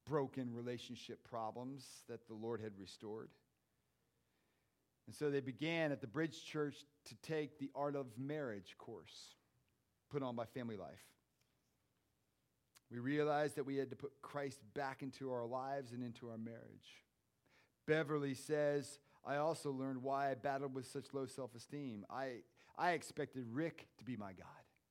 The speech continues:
But I discovered the one who takes me as I am, no matter what."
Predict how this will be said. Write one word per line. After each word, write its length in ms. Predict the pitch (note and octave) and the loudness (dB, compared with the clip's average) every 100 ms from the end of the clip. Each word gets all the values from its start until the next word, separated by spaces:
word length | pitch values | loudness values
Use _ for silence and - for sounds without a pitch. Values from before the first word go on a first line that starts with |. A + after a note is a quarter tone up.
| _ _ _ _ _ _ _ _ _ _ D#3+ _ _ _ _ _ _ _ _ _ - | _ _ _ _ _ _ _ _ _ _ _ _ _ _ _ _ _ _ _ _ -4
But 100 | A#2 | -2
I 60 | |
discovered 440 | A2 - C3+ A#2 G#2+ | -2 -4 -4 -2 -6
the 80 | G#2 | -6
one 560 | A2 A#2 A2+ A2 G2 F#2+ _ _ _ _ _ _ _ _ _ _ _ _ _ _ _ _ A2 | -4 -4 -2 -4 -6 -12 _ _ _ _ _ _ _ _ _ _ _ _ _ _ _ _ -14
who 60 | |
takes 300 | G2+ B2+ A2+ | -8 -8 -6
me 220 | A2 G2 - | -8 -8 -6
as 160 | A2+ A2 | -6 -6
I 140 | G#2+ | -6
am, 320 | G#2+ A2 G#2+ G#2 | -4 -6 -6 -4
no 100 | A2 | -4
matter 300 | B2 B2+ D#2 | -4 -4 -8
what." 240 | C2 - | -14 -20